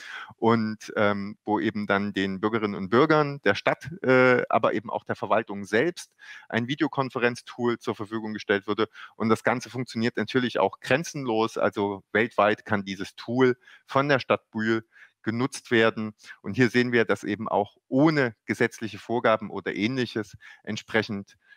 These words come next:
ähm, aktiv gewer-, äh, die Leute aktiv werden können und hier eben solche Software zur Verfügung stellen können. Wir sehen aber auch, ähm, um jetzt mal den ganz großen Bogen zu spannen, auf europäischer Ebene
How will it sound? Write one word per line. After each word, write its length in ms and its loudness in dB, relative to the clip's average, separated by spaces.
ähm, 380 0
aktiv 360 0
gewer-, 320 0
äh, 460 2
die 100 -8
Leute 240 2
aktiv 380 -4
werden 220 4
können 320 -2
und 120 -12
hier 160 -2
eben 300 -8
solche 320 -2
Software 460 -6
zur 160 -8
Verfügung 420 -4
stellen 320 -8
können. 220 -20
Wir 100 4
sehen 180 4
aber 200 6
auch, 320 2
ähm, 340 2
um 220 -6
jetzt 200 -4
mal 260 0
den 380 -10
ganz 220 0
großen 320 -6
Bogen 260 -8
zu 120 -16
spannen, 360 -4
auf 160 -2
europäischer 640 2
Ebene 420 -4